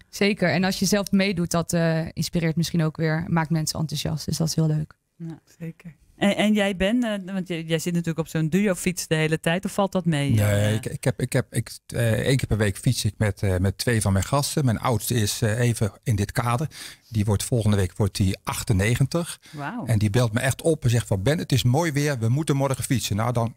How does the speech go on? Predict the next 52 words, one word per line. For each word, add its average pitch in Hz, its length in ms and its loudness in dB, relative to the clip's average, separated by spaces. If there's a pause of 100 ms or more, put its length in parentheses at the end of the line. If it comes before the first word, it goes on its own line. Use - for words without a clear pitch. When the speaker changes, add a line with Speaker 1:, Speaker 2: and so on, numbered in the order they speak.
Speaker 4:
kan 123 140 0
je 113 60 2
geen 127 160 0
nee 135 140 2
meer 117 120 2
zeggen. 123 340 -2 (320)
Dus - 160 -2
dan 110 120 0
ga 110 160 0
ik 95 100 -4
met 98 160 2
hem 90 140 0
rijden 95 520 0
en, 87 240 -2
eh, 87 140 -2 (480)
en 135 120 0
de - 60 2
andere 107 320 2
is 107 200 -2
iemand, 101 340 2
het, 95 120 -2
het, 90 160 0
een, 95 140 2
een, 85 200 0
een, 98 300 -4
een, 104 80 -4
wordt 113 320 -2
een 101 80 4
Leiden, 95 320 2
die 104 120 2
heeft, - 280 -2
eh, 101 80 2 (240)
die 101 140 2
is - 220 -2
geboren 101 480 2
zonder, 104 400 2
zonder 98 360 0
armen, 117 340 2
zeg 107 160 0
maar. 104 280 0
En 95 140 2
die, 92 260 0
eh, 92 60 0 (340)
ja, - 80 -2
die 110 100 2
heeft - 100 2
nog 104 100 2
nooit 117 200 0
van 98 120 -2
de 101 80 2
leven 104 280 0
gefietst. - 520 -2